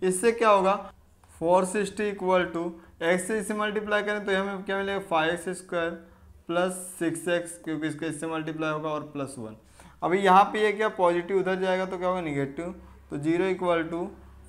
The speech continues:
फ़ाइव एक्स स्क्वायर प्लस सिक्स एक्स प्लस वन माइनस फ़ोर सिक्सटी। So this is zero equal to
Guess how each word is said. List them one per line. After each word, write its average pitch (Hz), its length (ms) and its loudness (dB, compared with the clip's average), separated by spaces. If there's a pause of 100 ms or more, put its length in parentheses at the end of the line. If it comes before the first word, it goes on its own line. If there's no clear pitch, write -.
फ़ाइव 160 280 4
एक्स 175 160 -2 (120)
स्क्वायर 151 400 -2 (640)
प्लस 185 320 0
सिक्स 165 300 -4 (140)
एक्स - 260 -14 (500)
प्लस 170 300 0
वन 156 180 -4 (120)
माइनस 147 600 -4 (560)
फ़ोर 151 400 -2
सिक्सटी। 147 640 -8 (580)
So 156 80 -6
this 156 240 -4
is 170 200 -2
zero 165 320 4
equal 165 360 0 (140)
to 160 80 -2